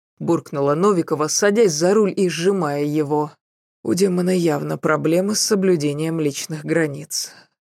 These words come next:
На обратном пути Яна свернула на бензозаправочную станцию, которая почему-то не сразу привлекла ее внимание. Видимо, они работали здесь исключительно для своих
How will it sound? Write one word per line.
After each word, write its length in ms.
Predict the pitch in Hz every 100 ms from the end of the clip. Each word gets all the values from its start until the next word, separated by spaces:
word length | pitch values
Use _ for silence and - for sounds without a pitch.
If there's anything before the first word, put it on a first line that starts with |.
| _
На 180 | - 196
обратном 420 | 208 254 240 185
пути 500 | 170 190 - 240 180 - _
Яна 300 | 196 220 185
свернула 560 | 180 185 196 185 151 143
на 140 | 151
бензозаправочную 1120 | 151 156 156 156 170 - 165 147 143 - 151
станцию, 680 | 151 - 226 202 - 147 151 -
которая 500 | - - 247 165 147
почему-то 600 | 165 - 180 160 156 185
не 140 | 269
сразу 440 | - 170 147 143
привлекла 580 | 139 160 156 156 - 151
ее 340 | 165 196 165 147
внимание. 680 | 160 170 151 143 151 151 160 _ _ _ -
Видимо, 640 | - 156 233 220 196 160 -
они 260 | 226 240
работали 520 | 220 208 233 233 196 196
здесь 340 | 170 208 -
исключительно 920 | 220 190 - 208 196 254 214 196 185 190
для 260 | 170 220
своих 760 | 202 - 180 208 233 175 - -